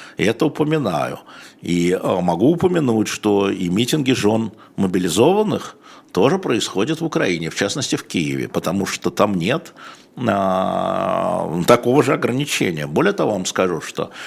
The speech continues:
в июне месяце Верховная Рада проголосовала за закон о мобилизации, имею в виду снижение возраста для мобилизованных с двадцати семи до двадцати пяти лет.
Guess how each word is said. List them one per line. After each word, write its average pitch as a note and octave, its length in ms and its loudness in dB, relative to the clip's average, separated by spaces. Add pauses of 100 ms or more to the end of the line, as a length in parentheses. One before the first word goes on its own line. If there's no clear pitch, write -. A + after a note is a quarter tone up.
(140)
в E2+ 120 0
июне C#3+ 280 2
месяце A#2 480 -2
Верховная F#2+ 840 0
Рада G2+ 340 0
проголосовала F#2 920 0
за D#2 340 -2
закон E2+ 360 -2
о E2+ 40 -4
мобилизации, G#2+ 680 -2
имею G2 260 0
в - 40 0
виду D3+ 280 0 (240)
снижение G#2+ 560 0
возраста F#2+ 500 0
для D#2+ 160 -4
мобилизованных G#2 720 -2
с E2 40 -8
двадцати F2+ 340 -4
семи D#3 280 0
до C3+ 100 -2
двадцати F#2+ 360 -2
пяти A2+ 280 0
лет. G#2 440 -2